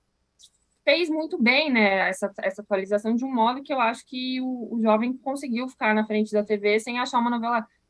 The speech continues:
extremamente arrastada ou extremamente,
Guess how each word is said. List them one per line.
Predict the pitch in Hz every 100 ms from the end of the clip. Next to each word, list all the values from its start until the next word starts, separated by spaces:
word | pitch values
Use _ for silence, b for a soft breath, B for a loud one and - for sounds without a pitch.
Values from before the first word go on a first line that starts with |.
| _ _
extremamente | - 208 226 254 226 214 214
arrastada | 226 202 208 190 202 247 233 196 196
ou | 196
extremamente, | 196 202 208 214 208 214 214 220 208 190 185